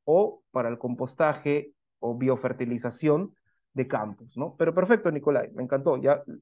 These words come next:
has, has tocado un punto, ya nos ahorraste el, el desarrollarlo más, ha sido muy claro. Entonces podemos ir en la línea de los ejemplos que íbamos poniendo, explicando cada nivel. Entonces, el maintenance economy, o economía del mantenimiento, es lo que decíamos a grandes rasgos y para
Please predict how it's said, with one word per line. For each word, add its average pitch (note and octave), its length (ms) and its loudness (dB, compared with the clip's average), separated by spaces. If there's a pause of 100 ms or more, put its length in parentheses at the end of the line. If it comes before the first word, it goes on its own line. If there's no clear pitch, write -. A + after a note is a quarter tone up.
has, C#3+ 280 0
has D3 180 -4
tocado E3 280 2
un E3 120 -2
punto, F3 280 -2
ya D3+ 120 -2
nos C#3 260 -4
ahorraste C#3+ 640 -2
el, A#2 260 -8
el G#2 200 -10 (100)
desarrollarlo C#3+ 640 2
más, F3 260 2 (160)
ha - 40 -20
sido C#3 200 -6
muy D#3+ 120 -6
claro. E3+ 340 6 (260)
Entonces C#3 260 -4
podemos C#3+ 320 -2
ir E3 100 0
en D#3+ 80 0
la D3+ 80 2
línea D3 240 0
de D#3 60 2
los B2+ 180 -2
ejemplos C3 340 -6
que - 80 -6
íbamos B2+ 240 -2
poniendo, B2 300 -2
explicando C3 460 -2
cada C3 200 2
nivel. - 380 -8 (1200)
Entonces, D3+ 440 -4 (120)
el C3+ 480 2
maintenance G#3 460 0
economy, G3+ 600 0
o - 120 -8
economía C#3 260 -2
del E3 80 0
mantenimiento, E3 540 -2
es F3 60 -2
lo F3 100 -2
que E3+ 80 -4
decíamos C3 440 -2
a B2+ 40 -2
grandes C#3+ 260 0
rasgos C#3+ 300 -4
y C#3 40 -8
para A2 240 -10